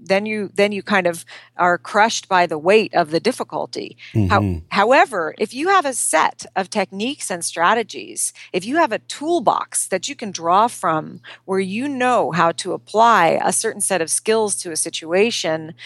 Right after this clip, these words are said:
Speaker 1: in order to, um, make it work for you, well, that's the most empowering thing you can have.
Speaker 2: Okay, I'm excited now. Let, let's unpack the toolbox.
Speaker 1: Uh, yeah.
Speaker 2: <laughs> What, what are these, um, these, these rituals? I mean, you're a busy coach. You're, you're, you're,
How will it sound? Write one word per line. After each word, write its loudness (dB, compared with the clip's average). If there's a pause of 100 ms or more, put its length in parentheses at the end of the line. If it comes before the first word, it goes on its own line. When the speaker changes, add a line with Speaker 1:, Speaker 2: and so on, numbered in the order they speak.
(220)
Speaker 1:
in 2
order 4
to, 0
um, 4
make 4
it 4
work -2
for 0
you, -2 (240)
well, 6
that's 4
the -2
most 0
empowering 0
thing -8 (100)
you -8
can -8
have. -2 (240)
Speaker 2:
Okay, 0
I'm 4
excited 0
now. 0
Let, -2
let's 0
unpack 0
the -4
toolbox. -4 (360)
Speaker 1:
Uh, 4
yeah. 6
Speaker 2:
<laughs> -6
What, 0
what 4
are 4
these, 2
um, 0
these, 2
these 0
rituals? 0
I -4
mean, 0
you're 2
a -2
busy 0
coach. -4
You're, -4
you're, -4
you're, -8